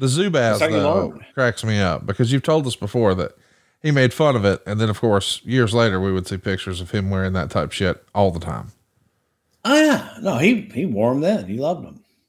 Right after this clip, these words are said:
Speaker 2: But, um, he, I, he listened, uh, to the podcast. One time I actually played,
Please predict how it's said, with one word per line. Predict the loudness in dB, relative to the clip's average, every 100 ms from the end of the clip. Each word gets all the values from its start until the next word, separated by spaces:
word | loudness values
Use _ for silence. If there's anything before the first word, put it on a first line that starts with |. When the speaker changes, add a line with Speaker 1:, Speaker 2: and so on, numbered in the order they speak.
| _ _ _ _ _ _ -20 _
Speaker 2:
But, | 2 2 2 2
um, | 4 4 0 -6 -16 _ _ _ _ _ -2
he, | 0 2 0
I, | -2 -4 -10 -16 -18 _ _ _ _ -2
he | 2 2 2
listened, | 0 0 -2 -2 -2 2
uh, | 4 4 4 0 -2 -6 -10 -16 _ _ _ _ _ _ _
to | 0 2
the | 2
podcast. | 2 2 2 2 -2 -2
One | -4 -2
time | -2
I | 2 0
actually | 0 -2 -2 -2 -4 _
played, | 2 4 4 -4